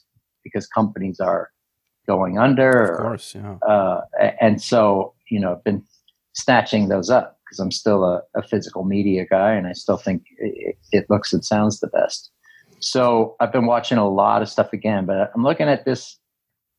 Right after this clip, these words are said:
Speaker 1: list here and it appears that I have seen thirty-six or thirty-seven movies for the first time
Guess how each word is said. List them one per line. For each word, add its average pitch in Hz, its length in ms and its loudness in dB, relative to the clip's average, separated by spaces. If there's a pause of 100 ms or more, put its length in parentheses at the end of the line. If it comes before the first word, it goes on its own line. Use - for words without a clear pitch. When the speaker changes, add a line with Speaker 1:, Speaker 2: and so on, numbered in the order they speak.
(100)
Speaker 1:
list 131 300 -2
here 123 240 2
and 110 100 2
it 104 140 -4
appears 131 580 0
that 104 440 2 (200)
I 113 120 2
have 113 220 0
seen 113 680 0 (1080)
thirty-six 147 1040 0
or 123 120 -2
thirty-seven 143 1000 -2 (260)
movies 131 480 2
for 117 140 0
the 104 100 -2
first - 400 -2
time 95 500 0